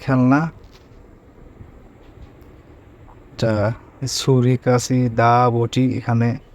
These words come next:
বিক্রয় করছে। দেখতে পাইতেছেন এখানে হচ্ছে আবারও ছোট বাচ্চাদের সেই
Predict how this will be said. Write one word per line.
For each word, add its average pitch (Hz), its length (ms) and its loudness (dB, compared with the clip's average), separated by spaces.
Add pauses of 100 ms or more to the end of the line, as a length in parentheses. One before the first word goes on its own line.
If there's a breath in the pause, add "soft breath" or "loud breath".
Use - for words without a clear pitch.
(360)
বিক্রয় 117 320 0
করছে। 120 320 -2 (2750)
দেখতে 127 300 0
পাইতেছেন 139 540 0 (180)
এখানে 120 300 0
হচ্ছে 117 340 -2
আবারও 113 360 2
ছোট 120 300 -4
বাচ্চাদের 120 560 0 (1040)
সেই 104 260 0